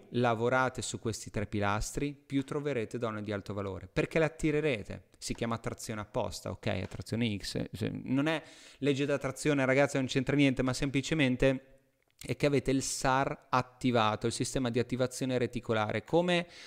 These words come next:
ho citato prima, se, eh, cominciate ad alzare il vostro livello, cominciate a, ehm, eh, lavorare sui vostri obiettivi, lavorare sulla crescere la vostra vita, la, migliorare la vostra vita, quindi diventare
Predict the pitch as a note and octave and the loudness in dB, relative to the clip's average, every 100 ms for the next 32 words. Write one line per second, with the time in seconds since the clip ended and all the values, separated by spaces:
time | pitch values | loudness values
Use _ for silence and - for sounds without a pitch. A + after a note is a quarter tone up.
0 | - - C3 - B2 B2 B2 B2+ A#2+ G#2+ | -6 2 2 2 0 2 2 0 0 -2
1 | - - D#3+ F3 - - - _ - B2 | -2 2 2 2 -6 -20 -20 _ -4 -4
2 | - C3+ C3 A#2+ C#3 D3+ D#3 A#2 A2 - | 0 0 0 0 -4 -2 0 0 -2 -4
3 | B2 C3 A2 G2+ - A2 G#2 G#2 G2+ G2 | -4 -2 -4 -6 -6 -6 -2 -2 -2 -6
4 | G#2+ A2 - C3+ C#3 D3 C#3 - G#2+ A2+ | -6 -6 -2 -2 0 0 -2 -2 0 2
5 | B2 - A2 G#2+ G#2+ G#2 G#2 G#2 G#2 G2+ | 0 -4 -10 -8 -8 -8 -8 -8 -10 -16
6 | - _ _ _ - A2 - - - A2 | -20 _ _ _ -20 -18 -16 -16 -12 -8
7 | A2+ A#2 A2+ A#2 B2+ C3+ - A#2+ A2+ - | -4 -4 -2 0 0 -2 -4 -4 -4 -4
8 | A#2 A2 G#2+ - A2 G#2 G#2 G2+ G#2+ B2 | -6 -6 -8 -6 -6 -4 -4 -4 -2 -2
9 | C#3+ C3+ - A#2 A#2 A#2 - - C3 C3+ | -2 -6 -6 -4 -2 -4 -6 -6 -2 -2
10 | - B2 A2 A2 A2 A#2 A2 G#2+ G2+ A2 | -4 -6 -4 -4 -6 -6 -6 -6 -4 -4
11 | A2 B2 C3 B2+ B2 C3 C3 A#2 G#2+ - | -2 -2 0 2 0 0 0 -2 -2 -4
12 | A#2 A2 A2 - D#3 C3+ A#2+ C3 B2 A#2+ | -4 -4 -4 0 0 2 0 0 0 0
13 | A#2+ D3+ B2+ G#2+ G#2+ | 6 8 8 6 4